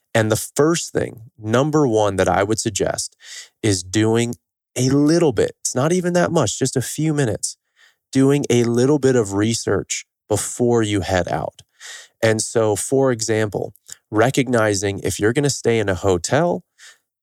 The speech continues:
take a look if there's a hotel fitness center, a fitness gym. So many hotels today, big or small, have some semblance of a fitness center. And so I would call in or review the amenities online,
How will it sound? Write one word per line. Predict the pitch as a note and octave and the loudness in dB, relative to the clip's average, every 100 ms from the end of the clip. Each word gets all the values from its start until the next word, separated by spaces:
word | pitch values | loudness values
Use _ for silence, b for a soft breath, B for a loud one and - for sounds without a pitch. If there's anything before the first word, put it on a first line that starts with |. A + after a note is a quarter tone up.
| - | -6
take | G#2 C3+ | 0 2
a | F#3+ | 2
look | F3 G#3+ - - | 2 2 -2 0
if | A#2 - | 0 2
there's | B2 B2 | 0 2
a | G#2+ | 0
hotel | A2 A#2 - B2+ B2 | 0 0 0 -2 -2
fitness | - D#3+ G#2+ - | -2 -2 -2 -2
center, | G2 F2+ F2 | -2 0 0
a | F2+ | 0
fitness | - - G#2 - | 0 0 0 -2
gym. | F2+ | -4
So | - - - C#3 C#3 D#3 D#3 | -6 -10 -10 -4 0 0 2
many | C3 B2+ A#2+ | 2 2 2
hotels | G#2+ G#2 - G#2+ A2 - | 2 0 0 0 0 -2
today, | G2+ F#2+ A#2 F2 C#2 B B B - G2 | -2 0 2 0 -4 B B B -16 -2
big | A#2 C#3 | 2 2
or | - A2 C#3 | 2 2 2
small, | D3+ - G2+ F2 A1 - B B B | 0 -2 -2 -2 -4 -12 B B B
have | - G#2 | -4 -2
some | - - A#2+ C3 | -4 -4 -2 0
semblance | B2 A#2 G#2 G#2 G2+ | -2 -2 -2 0 0
of | - F#2 | -2 -4
a | |
fitness | F2 - F2 G2 F2+ | -4 -4 -4 -2 -4
center. | - G2+ E2+ D2 - B B - | -2 -2 -2 -6 -12 B B -4
And | A2 G2+ | -2 0
so | G#2 | 0
I | G2 G#2+ | 0 0
would | G2+ | -2
call | - - B2+ C3+ B2 | -4 -2 2 2 2
in | B2 A#2+ - | 0 -2 0
or | G2+ G2 F2+ | 2 4 4
review | F#2 F2+ G#2 A#2 | 0 -2 -2 0
the | A#2 | 2
amenities | G#2+ G2+ A2 G#2 G#2 G2 | 0 2 0 0 0 0
online, | F#2+ F#2 F#2 G#2+ C3 | 0 2 0 2 -2